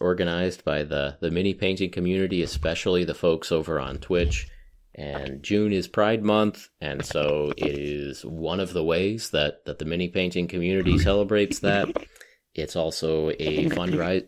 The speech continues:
fundraiser for the Trevor Project. And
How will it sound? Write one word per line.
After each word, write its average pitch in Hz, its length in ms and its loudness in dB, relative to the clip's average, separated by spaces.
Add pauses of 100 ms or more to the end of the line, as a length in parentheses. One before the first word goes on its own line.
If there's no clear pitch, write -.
fundraiser 110 880 2
for 82 300 0
the 73 140 -4
Trevor 95 340 2
Project. 117 640 2 (680)
And 80 540 -4